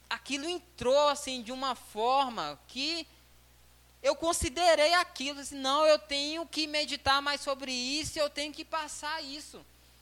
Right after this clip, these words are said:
Quando você estiver lendo, coloca ali uma diligência. "Não, eu tenho que entender. Eu não vou somente ler, eu tenho pelo menos ao ponto de saber citar isso aqui que eu li, ou parte disso, e começar a crescer nisso."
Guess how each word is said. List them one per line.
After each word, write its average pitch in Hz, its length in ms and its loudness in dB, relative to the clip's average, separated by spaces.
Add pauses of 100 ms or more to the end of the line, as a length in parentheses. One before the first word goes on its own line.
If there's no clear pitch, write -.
(380)
Quando 320 220 2
você 320 240 -2
estiver 302 420 4
lendo, 262 380 2
coloca 277 440 2
ali 247 220 -6
uma 247 160 -8
diligência. 202 640 -10
"Não, 180 180 -8
eu 175 60 -8
tenho 208 240 -12
que 262 100 -14
entender. 277 560 -10 (1200)
Eu 160 120 -8
não 190 100 -8
vou 233 160 -2
somente 262 480 -4
ler, 226 320 2
eu 175 140 2
tenho 247 300 -2
pelo 254 280 -2
menos 247 320 -4
ao 269 180 4
ponto 262 280 -6
de 254 120 -14
saber 277 340 -2
citar 339 400 -4
isso 320 140 -4
aqui 302 200 -12
que - 120 -8
eu 330 120 -4
li, 262 240 -6
ou 269 100 2
parte 269 420 -4
disso, 254 440 -8
e 240 60 -12
começar 277 360 -12
a 262 40 -10
crescer 294 400 -8
nisso." 240 340 -12